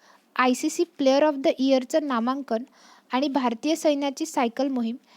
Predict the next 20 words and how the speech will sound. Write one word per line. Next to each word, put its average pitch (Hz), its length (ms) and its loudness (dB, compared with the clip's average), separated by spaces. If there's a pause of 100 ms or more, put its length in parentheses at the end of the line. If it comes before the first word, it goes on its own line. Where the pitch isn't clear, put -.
(220)
एवढ्या 277 200 4
महत्त्वाच्या 277 560 0
करंट 285 340 -2
इश्यूजवरती 285 520 -2
डिस्कशन 262 440 -6
करणार 254 280 -2
आहोत. 247 180 -4 (580)
तर 349 100 4
व्हिडिओ 277 280 2
शेवटपर्यंत 254 580 -2
पहा 269 240 0
विद्यार्थी 226 380 -4
मित्रांनो, 220 380 -6 (400)
ज्याचा 247 280 -2
तुम्हाला 294 300 2
तुमच्या 294 200 -2
परीक्षेमध्ये 254 580 -2
नक्कीच 240 340 -8
फायदा 220 240 -2
होणार 226 280 -4